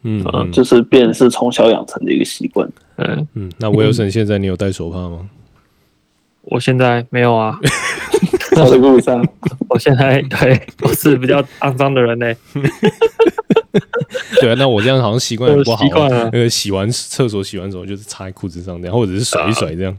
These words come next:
Speaker 3: 啊。<laughs> 呃，你，你刚刚讲到那个能量守恒，稍微插个话题，分享一下，我最近看到的那个，<laughs> 一个电影，它就是那个丧-，丧尸的电影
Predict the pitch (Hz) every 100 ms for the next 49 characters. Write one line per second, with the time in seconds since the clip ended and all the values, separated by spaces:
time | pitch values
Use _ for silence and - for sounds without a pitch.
0 | - - 151 160 147 165 - - - 262
1 | - - - - 143 139 127 139 143 147
2 | 151 196 214 226 226 143 151 190 190 151
3 | 139 180 170 - 113 113 113 - - 175
4 | 147 - 165 151 165 131 - 113 147 151
5 | 139 113 117 117 113 156 160 - 156 147
6 | 123 123 127 120 - - _ _ - -
7 | 147 151 143 - 165 131 113 113 135 147
8 | 147 147 147 139 123 151 127 - 151 135
9 | 143 135 127 120 110